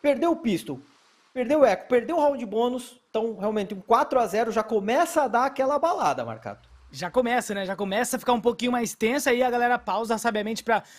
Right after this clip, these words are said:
Speaker 2: pra conversar um pouco mais, porque se deixar a Delira crescer desse jeito que tá, ah, levando os rounds, né, com muita vantagem, olha a economia, seis K, quatro K, seis K, sete K.
Speaker 1: Muito forte.
Speaker 2: Muito forte a grana da galera da Delira já no começo, quatro a zero.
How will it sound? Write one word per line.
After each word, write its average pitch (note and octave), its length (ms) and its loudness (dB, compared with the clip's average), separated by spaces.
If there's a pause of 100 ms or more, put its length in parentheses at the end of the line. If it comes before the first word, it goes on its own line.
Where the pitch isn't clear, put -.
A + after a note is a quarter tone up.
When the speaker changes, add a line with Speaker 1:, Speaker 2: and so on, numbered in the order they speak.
(140)
Speaker 2:
pra A3 140 -2
conversar A3+ 380 0
um A3 40 -2
pouco G#3+ 180 -2
mais, A3 180 0
porque A#3+ 240 -4
se - 100 -4
deixar A#3+ 400 2
a C#4+ 60 2
Delira C#4 300 0
crescer C4+ 600 0
desse C4 440 0
jeito A3 220 0
que - 120 -8
tá, A#3+ 220 2 (420)
ah, G#3 480 0
levando A#3 400 0
os F#3 100 -4
rounds, A#3 320 0
né, B3+ 120 0
com A#3+ 160 -2
muita A#3+ 420 0
vantagem, A#3+ 640 0
olha B3+ 180 2
a F#4 40 0
economia, C4 520 0
seis C4+ 400 0
K, B3+ 240 2
quatro C4 320 -4
K, C4 160 2
seis C4+ 260 -4
K, B3+ 180 2
sete C#4+ 380 0
K. A3 180 2
Speaker 1:
Muito B3 120 2
forte. D#3 260 0 (220)
Speaker 2:
Muito C4 500 2
forte B3+ 520 0
a F#3+ 180 0
grana A3 300 0
da A3 80 2
galera G#3+ 260 0
da G#3+ 140 0
Delira A3 340 2
já G3+ 140 -2
no D4 80 2
começo, E4 580 2
quatro D4 320 2
a C#4+ 40 2
zero. G3+ 380 -2